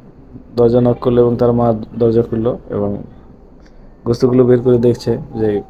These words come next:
ঠিক আছে কিনা। আলহামদুলিল্লাহ, আমরা এই পর্যন্ত দুই দিন এইখানে গরুর গোস্ত কিনেছি এই হাট থেকে। আলহামদুলিল্লাহ, ভালো গোস্ত পেয়েছি এবং মানসম্মত, অনেক বাজারে যা পাওয়া যায় না। আমরা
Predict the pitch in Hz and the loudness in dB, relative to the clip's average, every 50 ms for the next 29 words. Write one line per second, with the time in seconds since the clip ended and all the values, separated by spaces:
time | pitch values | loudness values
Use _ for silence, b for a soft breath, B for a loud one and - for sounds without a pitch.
0 | - - 117 120 120 110 - - 107 107 113 - - - - - - - - b | -6 -6 -4 -2 -2 -2 -4 -4 -6 -6 -6 -8 -10 -12 -16 -20 -20 -20 -20 b
1 | b b b b b b b b b b 123 123 135 139 143 143 143 143 139 131 | b b b b b b b b b b 0 0 2 4 4 4 4 4 2 2
2 | 127 127 127 127 131 127 123 117 110 117 120 120 117 120 127 123 131 127 123 131 | 4 4 4 4 6 4 4 2 2 2 2 2 2 0 0 2 2 2 2 0
3 | 120 113 123 123 117 123 127 123 123 120 120 117 - 123 123 123 120 117 113 110 | 2 2 2 2 4 2 2 2 2 0 0 0 0 -2 0 2 2 0 0 -2
4 | - - - - - - 117 120 120 123 123 123 123 - 120 127 127 123 120 - | -6 -10 -12 -14 -10 -4 -2 0 2 4 2 2 0 -2 0 0 0 0 0 0
5 | 120 113 113 117 110 - - 117 110 120 131 - - - - - - - - - | 0 0 0 0 -2 -2 -2 -2 -2 -2 -4 -6 -8 -16 -20 -20 -20 -20 -20 -20
6 | - - - - - - - - - - - - - - - 117 117 120 123 123 | -20 -20 -20 -20 -20 -20 -20 -20 -20 -20 -20 -20 -14 -8 -4 -2 0 0 0 0
7 | 120 120 123 123 117 117 113 113 113 - - 117 117 117 120 120 120 117 117 113 | 0 0 2 4 4 2 2 0 -4 -8 -8 -6 -2 -2 0 0 0 0 -2 -2
8 | - 123 113 113 113 110 110 - 117 113 110 107 110 107 107 107 107 110 - - | -2 -4 -2 0 -2 -2 -2 -2 -2 -2 0 0 -2 -4 -4 -6 -8 -10 -14 -16
9 | - - - - - - 117 117 117 117 - - - 113 113 110 - - 147 202 | -20 -20 -20 -20 -16 -8 -4 -2 -2 -2 -2 -2 -2 -2 -2 -4 -4 -6 -6 -4
10 | - - 117 117 117 113 120 120 117 113 117 113 117 117 117 123 127 - 117 113 | -4 -4 -2 -2 -2 -2 0 0 2 4 4 4 2 2 0 -2 -6 -8 -10 -4
11 | - 123 117 113 113 123 123 117 117 117 117 117 110 107 107 - - - - - | 0 2 2 2 2 0 0 0 2 2 0 0 -2 -4 -6 -8 -10 -12 -16 -20
12 | - - - - - - - - - - - - - - - - - - - - | -20 -20 -20 -20 -20 -20 -20 -20 -20 -20 -20 -20 -20 -20 -20 -20 -20 -20 -20 -20
13 | - - - b b b b b b b b b b b - - 135 127 123 123 | -20 -20 -20 b b b b b b b b b b b -14 -6 0 2 4 4
14 | 123 120 120 120 | 4 4 2 0